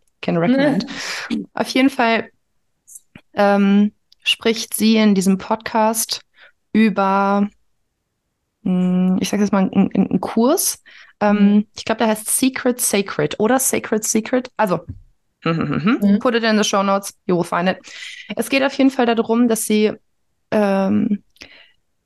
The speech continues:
Speaker 1: über die Zeit gelernt hat, diese,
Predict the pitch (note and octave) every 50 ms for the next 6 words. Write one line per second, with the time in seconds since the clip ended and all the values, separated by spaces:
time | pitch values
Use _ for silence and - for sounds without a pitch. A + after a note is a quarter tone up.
0 | _ _ _ - - _ - - - _ _ - _ _ _ - - G#3+ G3 G#3
1 | G#3 G#3+ G#3+ - - A3 A3+ C4 - - G#3 G3 G3 G3+ A3+ C4+ C#4 - - C#4
2 | C#4+ D#4+ - - - - - _ _ _ _ _ _ _ - - G3 - - -
3 | - G#3 G#3+ G#3 F#3 F#3+ - G3 F#3+ F#3+ F#3+ F#3+ F#3 F#3 F#3+ F#3+ F#3+ F#3+ F#3+ F#3